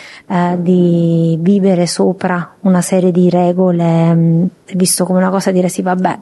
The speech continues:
no? Però all'epoca era ancora una possibilità da immaginare.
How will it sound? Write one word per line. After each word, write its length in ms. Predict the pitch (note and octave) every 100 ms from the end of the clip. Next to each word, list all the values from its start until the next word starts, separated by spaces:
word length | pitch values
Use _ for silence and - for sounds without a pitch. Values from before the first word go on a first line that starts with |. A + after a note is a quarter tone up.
| _ -
no? 280 | G3 G#3+ A3 - - - - -
Però 160 | B3
all'epoca 500 | G#3 F#3+ F3+ G3 F3+
era 140 | - F3+
ancora 380 | F#3 - F#3+ F#3+
una 140 | G3
possibilità 560 | F#3+ - F#3 F#3+ F#3+ F#3+
da 100 | G3
immaginare. 600 | F#3+ F#3 F3+ F#3 - G3